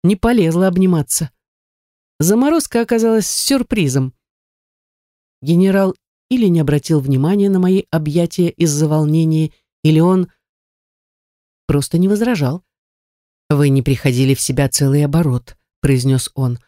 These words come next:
«а потом стали стонать и морщиться от боли. Шейн и другие доки не знали, как вам помочь. При малейшем прикосновении к вам вы кричали, но почему-то только я смог до вас дотронуться».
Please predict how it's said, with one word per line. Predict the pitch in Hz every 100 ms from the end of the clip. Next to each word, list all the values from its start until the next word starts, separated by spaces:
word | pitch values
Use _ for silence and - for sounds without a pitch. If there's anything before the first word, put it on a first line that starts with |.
| _ _ _
«а | 139
потом | 135 139 143 143
стали | - 143
стонать | 139 - 143 147 160 - -
и |
морщиться | 151 151 - 143 - 147
от | 143
боли. | 185 165 127 - _ _ _ _ _ _ -
Шейн | - 180 190 160 135 -
и | 147
другие | 135 139 127 151 147
доки | 156 147 -
не | 151 160
знали, | 160 151 147
как | - 139
вам | 147 147
помочь. | 160 147 - - _ _ _ _ _ _ _ _
При | 156
малейшем | 156 151 156 160 139
прикосновении | 160 147 - 147 151 147 143
к | -
вам | 151 147
вы | 151
кричали, | - 147 - 190 143 120 - _ _ _ _ _ _
но | 127
почему-то | 127 120 131 135 143
только | - 135 -
я | 139 147 180 - _ _ _
смог | - 175 165 151 139
до | 143
вас | 139 131
дотронуться». | 151 147 131 123 - 127